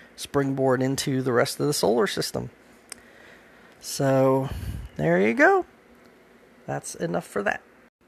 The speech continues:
So, here's where we talk about the rest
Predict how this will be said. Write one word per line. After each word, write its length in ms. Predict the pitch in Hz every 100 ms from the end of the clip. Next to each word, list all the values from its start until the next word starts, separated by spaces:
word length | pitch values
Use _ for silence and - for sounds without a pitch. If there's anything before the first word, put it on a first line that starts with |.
| _ _ _ _ _ _ - _ - _ _ - - -
So, 760 | - 160 123 98 110 127 170 156 - - - - - - _ _ -
here's 400 | 165 160 151 156
where 300 | 156 151 147
we 120 | 151 156
talk 280 | 175 160
about 400 | 170 165 160 -
the 100 | 170
rest 480 | 185 202 - - -